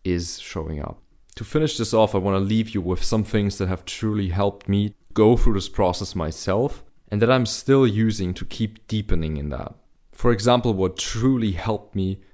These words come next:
to overcome the disconnection from the body, the disconnection from feeling, is to get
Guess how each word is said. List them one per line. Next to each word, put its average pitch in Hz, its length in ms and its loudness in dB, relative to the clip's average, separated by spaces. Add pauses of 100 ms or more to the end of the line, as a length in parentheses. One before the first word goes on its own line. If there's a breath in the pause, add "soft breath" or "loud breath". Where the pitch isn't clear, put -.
(120 soft breath)
to 92 420 -6
overcome 113 560 0
the 95 80 -2
disconnection 113 800 -2
from 95 240 -2
the 90 80 -4
body, 101 320 2
the 92 80 -4
disconnection 104 880 -2
from 92 340 -4 (180)
feeling, 110 920 -2 (340)
is - 140 -12
to 110 100 -12
get - 420 0